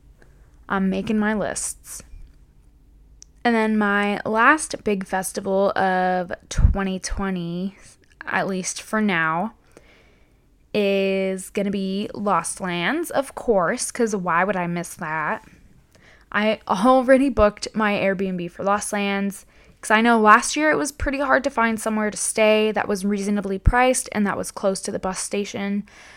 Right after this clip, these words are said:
So if you're thinking about going, you need to have booked your hotel or Airbnb or wherever you're staying, like, three weeks ago. <laughs> 'Cause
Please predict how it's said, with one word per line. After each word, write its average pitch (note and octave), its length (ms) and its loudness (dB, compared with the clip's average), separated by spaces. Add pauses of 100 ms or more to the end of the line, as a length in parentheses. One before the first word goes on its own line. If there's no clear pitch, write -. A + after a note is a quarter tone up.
(120)
So A#3+ 120 4
if A3+ 100 2
you're B3 120 4
thinking C4+ 320 2
about A#3+ 220 0
going, G#3 420 -2 (880)
you G#3+ 280 2
need G#3 300 2 (340)
to A3+ 180 0
have F#3+ 440 -2 (340)
booked - 440 2 (300)
your G#3+ 220 0
hotel F#3+ 760 2 (560)
or F#3+ 160 -4
Airbnb F#3+ 560 0
or F#3 160 2
wherever F#3 400 2
you're F#3 160 2
staying, F#3 540 -4
like, D#3+ 340 -8 (1400)
three G#3 240 4
weeks F3 260 -2
ago. F#3+ 380 2 (380)
<laughs> - 1120 2
'Cause F#3+ 540 4